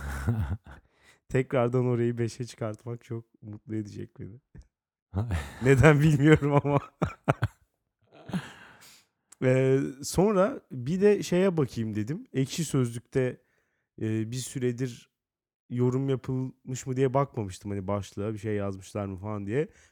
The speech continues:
Speaker 2: Ve Tetrisçi Hasan'ın yaptığı bir yorumu gördüm.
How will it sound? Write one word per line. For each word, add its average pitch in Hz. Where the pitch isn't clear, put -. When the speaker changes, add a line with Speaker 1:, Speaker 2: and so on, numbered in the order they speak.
Speaker 2:
Ve 160
Tetrisçi 196
Hasan'ın 170
yaptığı 160
bir 190
yorumu 151
gördüm. 113